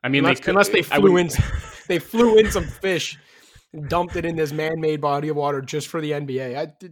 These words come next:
Speaker 2: honestly, I say
Speaker 1: I mean,
Speaker 2: that
Speaker 1: given all the other
Speaker 2: Yeah.
Speaker 1: things they've done just for the N B A, I wouldn't put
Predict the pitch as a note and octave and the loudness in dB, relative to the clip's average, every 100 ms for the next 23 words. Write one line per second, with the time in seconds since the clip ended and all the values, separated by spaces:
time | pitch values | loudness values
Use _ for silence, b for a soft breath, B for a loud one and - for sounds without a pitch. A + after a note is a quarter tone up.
0 | - E3 E3+ D#3 D#3 C3+ B2+ - C#3+ D3+ | -10 -8 -6 -8 -8 -8 -6 0 2 2
1 | D3 B2+ D#3+ G3 G3 F3 D#3+ D#3 C#3+ D#3 | 0 2 4 4 2 0 2 4 2 2
2 | F3 F3 F3+ E3+ F3+ E3 D3+ D3 D#3+ D3+ | -2 -4 -4 -4 -4 -4 -4 -4 -4 -2
3 | D3 D#3 D3+ E3 C#3+ B2+ B2 C3+ A2+ | -2 -2 -2 -2 -2 -4 -8 -8 -8